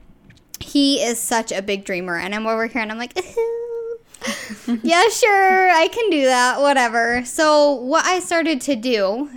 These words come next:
um, so I didn't overwhelm myself, is I started talking to my clients. And I said, "Hey,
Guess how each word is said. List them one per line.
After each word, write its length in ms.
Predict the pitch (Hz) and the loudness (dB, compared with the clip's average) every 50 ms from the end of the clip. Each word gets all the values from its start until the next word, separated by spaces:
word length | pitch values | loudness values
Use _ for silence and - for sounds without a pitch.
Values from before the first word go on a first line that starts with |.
| - _ _ _ - | -20 _ _ _ -10
um, 320 | - 240 220 208 202 202 196 | -6 -4 -2 -2 -2 -4 -6
so 140 | - - 226 | -4 -4 -2
I 100 | 226 226 | -2 -2
didn't 120 | 226 - | -4 -6
overwhelm 380 | 226 214 208 208 190 180 180 190 | -6 -6 -4 -4 -4 -4 -4 -4
myself, 380 | 202 214 214 - 254 254 262 | -6 -6 -4 -2 -2 -2 -2
is 120 | 294 285 311 | -2 -2 0
I 100 | 320 320 | -2 -2
started 340 | 311 - 339 339 339 311 | -2 -4 -4 -4 -4 -4
talking 320 | - 302 247 254 - 254 233 | -2 0 -2 0 -2 -6 -8
to 60 | 220 | -6
my 120 | 208 196 202 | -8 -8 -8
clients. 500 | - - 160 151 165 - - - - - - _ - | -8 -10 -10 -10 -12 -16 -16 -18 -18 -18 -14 _ -6
And 80 | 247 262 | -4 -4
I 40 | 262 | -2
said, 180 | - 294 302 320 427 | -2 -2 -2 -2 -2
"Hey, 160 | 523 - - | -4 -4 -6